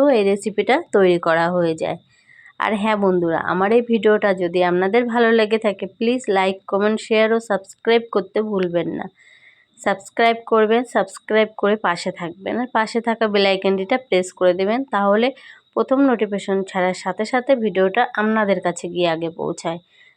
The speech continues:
যে সকল বন্ধুরা এখনও আমার ভিডিওটা সাবস্ক্রাইব করেনি প্লিজ একটা সাবস্ক্রাইব করে দেবেন। দেখুন, কথা বলতে বলতে কিন্তু আমার মাছটা রান্নাই হয়ে গেল। দেখুন,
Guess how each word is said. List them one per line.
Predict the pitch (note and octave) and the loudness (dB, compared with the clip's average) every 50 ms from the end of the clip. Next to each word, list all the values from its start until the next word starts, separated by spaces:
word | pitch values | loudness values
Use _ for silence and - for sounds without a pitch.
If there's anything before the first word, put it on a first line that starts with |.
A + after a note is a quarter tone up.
| _ _ | _ _
যে | A#3 G3+ A3+ A#3 | -2 0 0 2
সকল | - D4 C4+ C4+ D4+ C#4 | 2 2 2 2 2 2
বন্ধুরা | B3 A#3+ A#3+ A#3 A3+ A#3 A#3 B3 A3+ | 4 4 2 4 4 4 4 6 4
এখনও | G3 F#3+ F#3+ - A#3 A#3+ B3 | 2 2 0 -2 0 0 2
আমার | A#3+ A3+ A3 A3 A3 | 2 2 2 0 0
ভিডিওটা | G3+ G#3+ G3+ F3+ F#3 F3+ E3+ F3 F#3+ | 0 -2 -2 0 0 0 0 0 -2
সাবস্ক্রাইব | F#3+ - G3+ F#3 - - - - - A#3 A#3+ B3 B3 B3+ | 0 -2 -4 -4 -4 -8 -20 -4 2 2 2 2 2 0
করেনি | - A3 G3+ G3 F#3+ F#3+ G3 G3+ G3+ | 2 2 4 4 4 2 2 0 -4
প্লিজ | G3+ - A#3 A#3+ B3+ C4+ C#4 C#4 C4 A#3+ | -4 -2 -2 0 2 2 0 0 2 0
একটা | G#3 G3 - _ G3+ F#3+ F#3+ | 0 0 -2 _ -2 -2 0
সাবস্ক্রাইব | G3 F3 E3 - - _ _ - G3 F#3 F3+ F3+ | -2 -4 -4 -4 -10 _ _ 0 0 0 0 0
করে | - - F3 E3 D#3+ | -4 -4 -4 -4 -4
দেবেন। | E3 D#3+ D#3 D#3+ D#3+ E3+ E3+ - _ _ _ _ _ _ _ _ _ _ _ _ _ _ _ _ _ _ G#3+ | -4 -6 -6 -6 -6 -6 -8 -10 _ _ _ _ _ _ _ _ _ _ _ _ _ _ _ _ _ _ 0
দেখুন, | A3+ A#3 A3+ - C#4 C#4+ C#4+ - | 0 0 2 2 2 2 4 2
কথা | G#3 F#3+ - A3 G#3 | 0 2 2 0 0
বলতে | G#3 A3+ A#3 A3 A#3+ | 2 2 2 2 0
বলতে | A3+ A#3 A#3 A#3 A3+ B3 | 2 2 0 0 0 -2
কিন্তু | A#3+ - A#3+ A#3+ A#3 A#3 B3 A#3+ | -2 -2 -2 -2 0 0 0 2
আমার | A#3 A#3 A#3+ A#3+ | 2 2 2 2
মাছটা | A3+ G#3 G#3 G3+ - - - A#3+ A#3 | 2 0 0 -2 -4 -4 -2 0 2
রান্নাই | A3 G3+ F#3 F#3+ G3 G#3 A3+ A#3+ A#3+ | 2 2 2 2 0 0 2 0 0
হয়ে | G#3 G#3+ G3 F#3 F3+ E3+ | 2 2 2 2 2 2
গেল। | F3 D#3 D3+ D3 D#3 D#3 - _ _ _ _ _ _ _ _ _ _ _ _ _ _ _ _ _ _ _ - - _ _ _ _ - | 0 -2 -2 -2 -4 -4 -6 _ _ _ _ _ _ _ _ _ _ _ _ _ _ _ _ _ _ _ -20 -20 _ _ _ _ -16
দেখুন, | - - A3 G#3 G#3+ G#3+ - G3+ | -16 -6 -2 -2 -2 -2 -2 -2